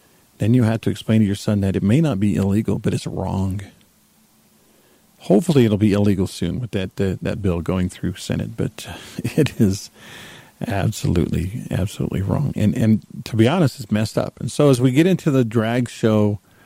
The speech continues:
deals here in Utah, right, uh, there was some question about the farmers market and their,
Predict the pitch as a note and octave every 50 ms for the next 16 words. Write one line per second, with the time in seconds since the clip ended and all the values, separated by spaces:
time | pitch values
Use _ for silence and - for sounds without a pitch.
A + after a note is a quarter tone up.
0 | _ _ _ - - - - - - _ _ - - A#2 G#2 F#2 F#2 G2 G2 -
1 | - A#2 G2+ G2 G2+ F#2+ F#2+ F#2 F2+ F2+ F#2+ F#2+ - - - - C#3 C#3+ - _
2 | _ _ _ _ _ _ _ _ _ _ _ _ _ _ _ _ _ _ - -
3 | - G#2 A2+ B2 - - - - - - _ _ _ _ _ _ _ _ _ _
4 | _ - - - - - - _ _ - - - - - A2+ G#2+ G#2+ - - -
5 | A#2+ A#2+ B2 A#2 A2 - - - - B2 A#2 - - A2 G2+ G2+ G2+ G#2+ - -
6 | - - G#2+ A2 A2 G#2+ G2 - - G#2 G2+ G#2+ - - G2+ F#2+ F#2 F2+ F#2 G2
7 | G2+ G#2 -